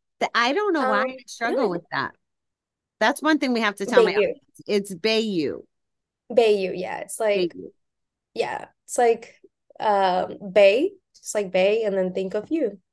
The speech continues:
Speaker 2: like Bayou. <laughs> Um, no, but I think, uh, we kinda cover most of it.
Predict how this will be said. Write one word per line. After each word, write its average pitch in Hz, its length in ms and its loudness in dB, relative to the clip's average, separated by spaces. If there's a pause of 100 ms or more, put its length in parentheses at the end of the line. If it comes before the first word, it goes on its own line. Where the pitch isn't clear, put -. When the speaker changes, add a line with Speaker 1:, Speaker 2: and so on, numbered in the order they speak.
(120)
Speaker 2:
like 196 180 -14 (180)
Bayou. 220 520 -4 (140)
<laughs> 330 640 6 (2750)
Um, 214 440 2
no, 453 200 4
but 381 100 6
I 302 100 8
think, 381 280 0
uh, 349 320 2
we 294 80 -2
kinda 285 340 -2 (120)
cover 233 300 0
most 196 380 2
of 233 80 0
it. 240 380 0